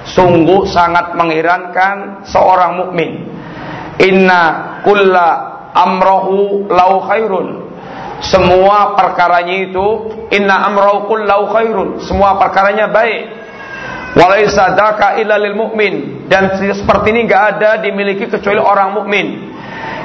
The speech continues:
"In asabat usarra'u syakara fakana khairan lah."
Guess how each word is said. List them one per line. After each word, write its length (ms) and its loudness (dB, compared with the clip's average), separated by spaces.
"In 160 4
asabat 800 2
usarra'u 800 0
syakara 560 0
fakana 480 -2
khairan 400 -2
lah." 220 2